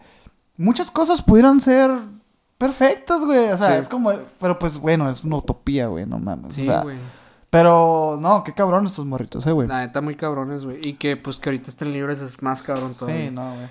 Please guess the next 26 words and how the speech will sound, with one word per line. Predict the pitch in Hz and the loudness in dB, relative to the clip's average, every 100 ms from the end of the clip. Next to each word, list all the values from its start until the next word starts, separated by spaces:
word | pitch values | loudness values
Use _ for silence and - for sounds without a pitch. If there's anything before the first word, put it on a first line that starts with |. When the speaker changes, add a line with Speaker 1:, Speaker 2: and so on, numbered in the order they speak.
| _ | _
Speaker 2:
También | 175 180 170 | 0 2 4
hay | 208 | 4
otro | 214 214 214 | 4 0 2
caso, | 208 202 202 | 2 2 2
güey, | 165 156 | 0 0
de | |
un | 160 | -2
niño | 160 170 180 | -2 -2 -2
que, | 160 123 | -4 -2
al | 120 135 | -2 -4
contrario | 143 139 131 143 | -4 -4 -2 -2
de | 160 | -4
estos | - 156 | -6 -4
niños, | 160 156 147 139 | -4 -4 -6 -6
güey, | 139 | -4
Speaker 1:
Ajá. | 131 123 | -2 -2
Speaker 2:
que, | 120 110 - _ _ | -4 -10 -16 _ _
pues, | - 113 | -18 -14
que | 127 | -8
era | 120 | -6
un | 135 | -6
niño, | 139 139 139 135 123 117 _ _ - 415 294 135 | -4 -4 -2 -2 -4 -8 _ _ -20 -20 -20 -18
pues, | - 107 117 | -14 -14 -8
bastante | 113 - 117 110 - 127 123 117 107 101 | -8 -6 -10 -8 -6 -4 -4 -4 -8 -10
bien | 110 110 | -12 -10
portado, | 110 113 107 175 | -10 -6 -6 -6